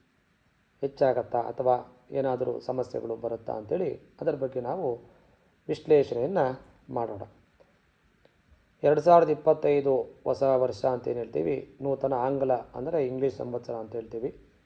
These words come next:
ಬರೋದಕ್ಕೆ ಇನ್ನೊಂದು ಹತ್ತು ದಿನ ಇದೆ ಅಂತೇಳಿ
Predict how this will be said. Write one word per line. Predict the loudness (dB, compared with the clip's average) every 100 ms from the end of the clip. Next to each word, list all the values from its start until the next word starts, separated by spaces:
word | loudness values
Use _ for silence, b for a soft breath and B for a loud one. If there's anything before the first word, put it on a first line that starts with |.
| _ _ _ _ _ _ -20 -20 _ _
ಬರೋದಕ್ಕೆ | 0 2 2 -2 -2
ಇನ್ನೊಂದು | -2 -2 -2 -4 -12 _ _ _ _ _ _ _ _ -4
ಹತ್ತು | -4 -4
ದಿನ | -4 -4 -6 -10 -20 _ _ _ _ _ -6
ಇದೆ | 0 0
ಅಂತೇಳಿ | 0 -2 -2